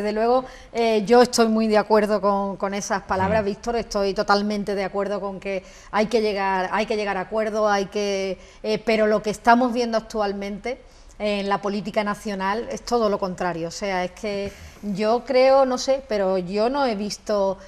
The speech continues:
Speaker 1: tanta discordia en un, en un Congreso de los Diputados como estoy viendo últimamente. Esa falta de respeto que, que hemos visto en el Congreso, eh, de unos con otros,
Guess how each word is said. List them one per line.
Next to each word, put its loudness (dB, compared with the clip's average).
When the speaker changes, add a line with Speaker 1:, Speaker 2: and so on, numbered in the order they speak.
Speaker 1:
tanta 2
discordia 0
en -6
un, -6
en -6
un -6
Congreso -4
de -4
los -4
Diputados -4
como -6
estoy 0
viendo -2
últimamente. -6
Esa -4
falta 2
de 0
respeto -2
que, -2
que -4
hemos -2
visto -6
en -6
el -8
Congreso, -4
eh, -2
de 0
unos -2
con -2
otros, -2